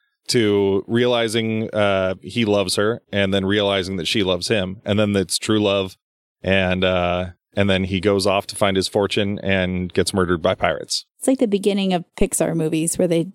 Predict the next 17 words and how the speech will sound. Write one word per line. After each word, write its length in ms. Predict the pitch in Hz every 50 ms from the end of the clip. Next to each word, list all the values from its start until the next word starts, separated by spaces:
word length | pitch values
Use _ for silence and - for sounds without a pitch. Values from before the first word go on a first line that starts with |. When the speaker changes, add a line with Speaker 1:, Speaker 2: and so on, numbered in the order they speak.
| _ -
Speaker 2:
get 240 | - 180 170 -
you 60 | - 170
in, 220 | 165 160 160 165
in 80 | 156 160
the 60 | 160
next 260 | 151 156 - - - -
two 240 | - - - 202 190
minutes, 460 | 175 175 170 165 147 151 - - -
and 80 | 170
all 140 | 160 170 175
of 60 | 170
a 40 | 175
sudden 300 | 180 - 175 170 175 170
you're 100 | 165 156 156
completely 800 | - - 175 160 - - 185 175 - - 160 156 151 156 156 - _ _ _ _ _ _ _ _
invested. 560 | - 202 175 151 151 156 - - - - - - _ _ _ _ _ _ _ _ _ -
Speaker 1:
Yeah, 380 | - 107 104 98 87 - -